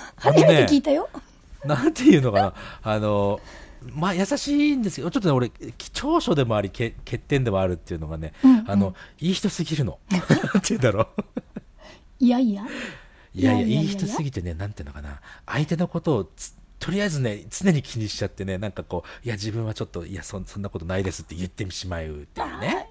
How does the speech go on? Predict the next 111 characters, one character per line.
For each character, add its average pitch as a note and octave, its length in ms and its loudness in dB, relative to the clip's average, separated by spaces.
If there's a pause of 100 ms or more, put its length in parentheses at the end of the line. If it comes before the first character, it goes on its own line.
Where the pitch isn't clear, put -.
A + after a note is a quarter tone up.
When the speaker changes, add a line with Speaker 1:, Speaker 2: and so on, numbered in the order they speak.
Speaker 2:
あ - 20 -6
ー、 C4+ 40 -4
い - 20 -2
や、 D#4 340 2
そ - 220 -2
こ - 80 -6
ま B4+ 140 0
で G#4+ 80 0
じ C4+ 80 4
ゃ C4 40 6
な B3+ 120 4
い C4+ 60 0
と B3+ 80 -4
思 G#3+ 100 -4
い G3 40 -6
ま G3 80 -8
す。 - 120 -14
大 A3+ 160 -2
丈 G#3+ 100 -4
夫 G#3 80 -6
で F3+ 180 -10
す。 G#2 80 -6
Speaker 1:
え B2+ 220 0
ー、 B2+ 60 4
本 D3+ 120 0
当 F3+ 140 0
に？ F#3+ 100 2
Speaker 2:
あ - 40 6
り C#4+ 80 10
が A3 60 6
と E3 60 0
う - 20 -4
ご - 0 -
ざ - 0 -
い - 0 -
ま - 0 -
す。 - 60 2
Speaker 1:
じ E3+ 60 4
ゃ - 40 6
あ - 40 6
俺 E3 120 2
は F3 40 2
そ - 100 0
う F#3 40 4
い - 20 6
う - 20 8
ふ D#3 40 10
う - 20 2
に C3+ 80 -2
感 G2+ 200 -4
じ G2 100 -10
ち G2 120 -6
ゃ F2 40 -4
う D#2+ 40 -6
な、 G#2+ 220 -2
な D2+ 120 -10
ん - 0 -
か。 - 20 2
Speaker 2:
う B3+ 60 4
ん。 C4 40 0
あ - 0 -
り - 0 -
が - 60 -12
と - 60 -20
う - 20 -20
ご - 0 -
ざ - 1120 -6
い C4+ 80 4
ま - 0 -
す。 F3+ 60 -4
Speaker 1:
ま F#3+ 40 4
あ G#3 40 4
で G#3 60 8
も D3 80 6
ね、 E3 120 2 (280)
そ - 160 0
れ F3+ 60 4
で E3+ 140 6
あ D#3+ 80 4
の、 C#3 440 4
と - 80 -6
っ C3 40 -8
て C#3 100 -12
も、 C3+ 160 -6
「う - 20 -2
わ、 B2 140 -4
気 C3 180 -6
遣 - 220 -6
っ - 20 -12
て C3+ 80 -4
い B2 40 -6
た B2+ 80 -4
だ B2+ 80 -4
い B2+ 60 -6
て C3+ 100 -4
る B2+ 100 -2
な」 D#3 180 -4
っ D#3 80 -8
て G#2+ 60 -8
い A2 80 -4
つ - 160 -6
も A#2+ 80 0
思 F#2 120 -4
っ - 20 -12
ち - 120 -12
ゃ - 40 -10
う - 20 -14
ん C2 40 -14
で B1+ 100 -20
す - 120 -18
よ。 - 200 -20